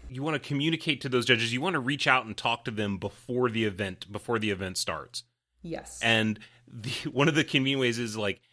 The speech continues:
Speaker 1: "Hey all, hey everybody, you know, it's gonna be great to work with you on Saturday," the subtle reminder that they're, they're working the event. And you can kind of say, uh, "I've talked with the T O, these are the expectations,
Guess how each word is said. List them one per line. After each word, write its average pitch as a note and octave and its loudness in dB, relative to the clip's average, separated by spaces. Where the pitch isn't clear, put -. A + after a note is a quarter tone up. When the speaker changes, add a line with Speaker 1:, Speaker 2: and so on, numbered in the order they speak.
Speaker 1:
"Hey A3+ 4
all, B2+ 2
hey G#3+ 4
everybody, C3+ 2
you C3 0
know, A#2+ 2
it's B2+ 0
gonna B2+ 0
be B2 0
great B2 0
to C3+ -6
work D#3 -4
with C#3+ -6
you C3 -2
on A2+ 0
Saturday," A2+ 2
the F2 -12
subtle F#2+ -4
reminder F2+ -4
that F2 -8
they're, E2+ -8
they're E2+ -8
working E2 -12
the D2+ -16
event. D#2 -14
And A#2+ 2
you B2+ 0
can C3 -4
kind C3+ 0
of A#2+ 0
say, A#2+ 2
uh, G2 -2
"I've G#2+ 0
talked C3 0
with B2+ -4
the A#2 -6
T A#2+ 2
O, F3+ 4
these G#2+ -2
are G#2 -2
the G2 -4
expectations, D#3 -2